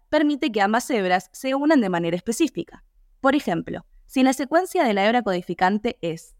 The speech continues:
adenina, timina, citosina, guanina, la del antisentido será timina, adenina, guanina y citosina. La hebra antisentido desempeña un papel crucial durante la síntesis del A R N, dado que las proteínas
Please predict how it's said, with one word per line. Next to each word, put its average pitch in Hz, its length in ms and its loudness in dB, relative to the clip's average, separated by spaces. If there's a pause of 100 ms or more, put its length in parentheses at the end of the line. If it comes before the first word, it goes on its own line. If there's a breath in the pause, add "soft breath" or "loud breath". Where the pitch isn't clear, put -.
adenina, 226 560 2
timina, 175 440 -2
citosina, 185 560 -2
guanina, 214 560 0 (260)
la 254 140 6
del 277 120 2
antisentido 277 600 0
será 254 480 -2 (120)
timina, 190 400 0
adenina, 214 600 0
guanina 294 400 2
y 247 40 -2
citosina. 170 600 -8 (560)
La 208 240 4
hebra 254 160 2
antisentido 226 760 0
desempeña 269 500 -2
un 302 80 0
papel 240 320 2
crucial 233 520 2
durante 190 300 0
la 175 80 -2
síntesis 175 460 -8
del 165 140 -4
A 165 60 -2
R 202 280 -2
N, - 240 -10 (260)
dado 196 320 2
que 208 300 -4 (100)
las - 180 -2
proteínas 220 640 0